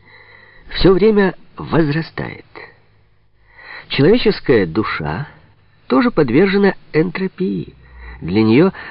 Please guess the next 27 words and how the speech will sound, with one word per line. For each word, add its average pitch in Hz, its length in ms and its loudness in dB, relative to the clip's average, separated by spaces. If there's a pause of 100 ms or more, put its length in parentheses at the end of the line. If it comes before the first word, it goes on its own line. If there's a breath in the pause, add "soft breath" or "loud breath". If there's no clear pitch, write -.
возрастание 131 680 0
меры 131 360 2
неопределенности 101 1160 -4
выражается 143 580 -2
в - 40 -4
стремлении 190 720 0 (460 loud breath)
быть 139 360 -2
как 226 220 -6
все, 73 480 -6 (840)
уравнять 170 500 2
себя 185 280 0
со 190 220 0
всеми. 71 600 -10 (800)
Со 131 100 -6
всеми. 185 680 0 (840)
Не 107 160 0
лучшими, 120 680 0
а 69 440 -10 (220 soft breath)
худшими, 147 880 -2 (420 loud breath)
потому 101 220 -6
что 139 200 2
лучшие 131 360 0
никогда 135 480 0
не 95 120 -6
бывают 101 460 -2
как - 380 -14
все. - 260 -10